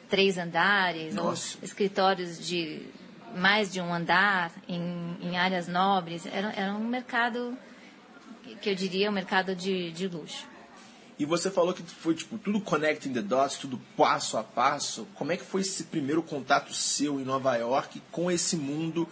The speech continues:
Speaker 2: do terceiro setor, o mundo das ongs, é, charity?
Speaker 1: É, a gente, a-, aliás, eu nem gosto tanto do termo ong, né? ong, na verdade, significa organização não governamental. E não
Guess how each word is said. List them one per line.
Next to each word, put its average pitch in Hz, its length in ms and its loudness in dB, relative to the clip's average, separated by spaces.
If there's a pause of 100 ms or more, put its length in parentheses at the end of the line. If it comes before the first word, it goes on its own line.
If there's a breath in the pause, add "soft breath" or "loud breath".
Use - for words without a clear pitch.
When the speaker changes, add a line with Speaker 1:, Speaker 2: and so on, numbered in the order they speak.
(360 loud breath)
Speaker 2:
do 165 120 0
terceiro 165 420 2
setor, 147 420 0
o 135 40 2
mundo 143 240 -2
das 127 340 2
ongs, 131 640 0 (340 loud breath)
é, 117 240 0
charity? 127 760 0 (600 loud breath)
Speaker 1:
É, 294 160 4
a 254 100 4
gente, 403 320 -6
a-, 220 220 2
aliás, 262 320 0
eu 285 60 -4
nem 302 200 0
gosto 240 400 0
tanto 247 300 4
do 202 100 2
termo 202 480 0 (140)
ong, 202 540 2
né? 160 120 0
ong, 269 340 2
na 226 140 2
verdade, 220 320 0
significa 214 600 -2
organização 214 680 0
não 226 320 2
governamental. 196 920 0
E 135 40 2
não - 80 2